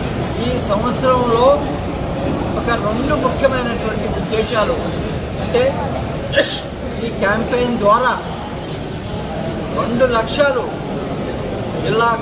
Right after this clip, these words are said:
కాంగ్రెస్ కమిటీ సాధించాలని ఈనాడు కృత నిశ్చయంతో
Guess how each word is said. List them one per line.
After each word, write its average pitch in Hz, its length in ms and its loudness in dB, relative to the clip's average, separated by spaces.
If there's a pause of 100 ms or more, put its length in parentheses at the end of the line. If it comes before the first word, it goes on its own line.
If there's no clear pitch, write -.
కాంగ్రెస్ 220 460 0
కమిటీ - 340 2 (880)
సాధించాలని 233 960 2 (880)
ఈనాడు 214 400 2 (720)
కృత 190 200 0 (160)
నిశ్చయంతో 226 540 -2